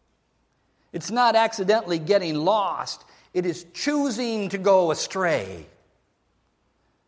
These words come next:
Jeremiah three twenty-one says, "They have chosen the wrong road and have forgotten their God." One of the translations says, "They have perverted their way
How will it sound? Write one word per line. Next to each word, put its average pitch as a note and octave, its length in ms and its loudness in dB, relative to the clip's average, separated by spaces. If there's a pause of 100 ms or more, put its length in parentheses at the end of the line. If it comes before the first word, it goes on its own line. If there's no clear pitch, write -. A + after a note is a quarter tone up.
(320)
Jeremiah A2 480 -4
three A#2 300 -8
twenty-one G#2 580 -8
says, G2 320 -12
"They G#2 160 -8
have F#2 240 -10
chosen B2 760 -10 (340)
the A2 120 -6
wrong A2 580 -8
road A#2 600 -6 (220)
and A2 120 -10
have G2 160 -10
forgotten G2 680 -10
their F2+ 200 -14
God." G#2 680 -12 (1200)
One G#2+ 180 -8
of G2 80 -8
the G2 60 -8
translations G#2+ 880 -10
says, G2+ 280 -10
"They G#2+ 200 -8
have G2 280 -10
perverted G#2+ 800 -6
their F#2+ 200 -8
way F2+ 600 -12